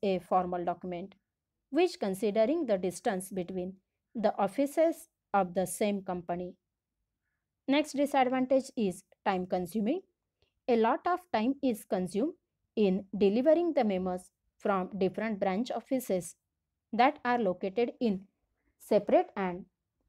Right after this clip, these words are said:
distinct location. Next point is expensive.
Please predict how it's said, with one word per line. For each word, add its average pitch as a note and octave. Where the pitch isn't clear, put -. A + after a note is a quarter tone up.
distinct G3
location. F#3
Next C4+
point C#4+
is G#3
expensive. F#3